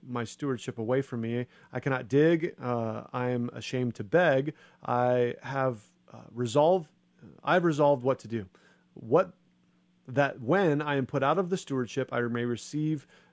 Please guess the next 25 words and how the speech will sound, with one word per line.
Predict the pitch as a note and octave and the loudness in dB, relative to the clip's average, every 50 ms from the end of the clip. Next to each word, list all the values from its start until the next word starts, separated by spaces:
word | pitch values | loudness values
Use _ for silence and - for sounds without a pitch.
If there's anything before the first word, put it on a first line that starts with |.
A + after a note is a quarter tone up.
| _ - | _ -14
uh, | B2 A#2 A#2 A#2 A#2 A2 G#2+ - F#2 - - _ _ _ _ _ - | -10 -8 -8 -6 -8 -8 -10 -14 -16 -18 -20 _ _ _ _ _ -8
they | A2+ A#2 C#3 D#3+ F3+ | 0 2 4 4 4
may | F3+ E3 D3+ | 4 2 0
receive | C#3+ C3+ - - - A#2+ A#2 A2 G#2+ | 0 -2 -4 -6 -6 -6 -6 -4 -4
me, | A#2 A#2+ - - _ _ _ _ _ - | -6 -8 -8 -10 _ _ _ _ _ -6
me | A#2 C#3 F#3 F#3 D3+ B2 A#2+ | -2 0 2 2 2 2 0
into | B2+ - - C#3 C#3 C3 - | -2 -4 -4 -4 -4 -2 -4
their | B2+ A#2+ B2 B2 A2+ | -2 0 0 0 0
houses.' | A#2 C3+ C#3+ C#3+ C3+ A2+ G2+ G2 F#2+ F#2+ - | 2 2 2 2 2 0 -4 -12 -14 -18 -20
So," | - - - G3 F#3+ C#3+ C3 C3+ | -12 -4 0 2 4 4 4 2
verse | B2 D3+ D#3+ - | 0 -2 -2 0
five, | - B2+ B2 B2+ | 2 2 2 2
"so | - C#3+ | 0 -2
he | C3 B2 | -2 -2
called | - - D#3 E3+ F3 D#3 - - - - - _ | -2 0 2 2 2 2 0 -8 -20 -20 -12 _
every | - D#3+ F#3 A#3+ A#3 | -2 0 2 2 4
one | G#3 G#3 G3+ | 4 4 4
of | G3+ E3 | 4 2
his | F#3 F3+ D3 | 0 0 0
master's | D3 C3+ C#3 C3+ - - C#3+ C3+ A#2+ A2+ G#2+ | 2 0 0 0 -2 -4 -4 -4 -4 -6 -8
debtors | A2 A2 A2+ A2 C#3+ D#3 D3 C3+ B2+ A#2 - | -14 -8 0 4 4 6 6 4 2 0 -2
to | - A2 | -8 -10
him | G#2+ G2+ G2+ G#2 G#2+ | -10 -8 -8 -6 -6
and | A2+ A2 | -8 -6
said | - - B2+ B2+ B2 | -4 -2 -2 -2 -2